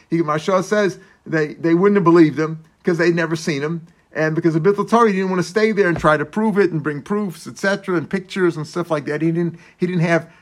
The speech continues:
he, they said to him, "Do you have any I D?" <laughs> You know, they didn't have I D in those days, right? They didn't have a, uh, what do they call it? A photo I D, right?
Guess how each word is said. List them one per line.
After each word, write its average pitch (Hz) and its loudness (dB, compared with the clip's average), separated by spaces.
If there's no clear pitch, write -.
he, 170 -2
they 165 2
said 170 -2
to 175 -4
him, 151 -4
"Do 160 -2
you 170 6
have 170 2
any 170 0
I 147 0
D?" 147 -2
<laughs> - -18
You 170 0
know, 170 -2
they 170 -2
didn't 180 -4
have 185 -2
I 156 0
D 165 0
in 147 -2
those 123 -8
days, 127 -6
right? 139 0
They 160 0
didn't 175 0
have 170 0
a, 151 2
uh, 139 0
what 160 -2
do 160 0
they 156 0
call 160 0
it? - -6
A 139 -2
photo 202 4
I 143 4
D, 113 -2
right? 135 -2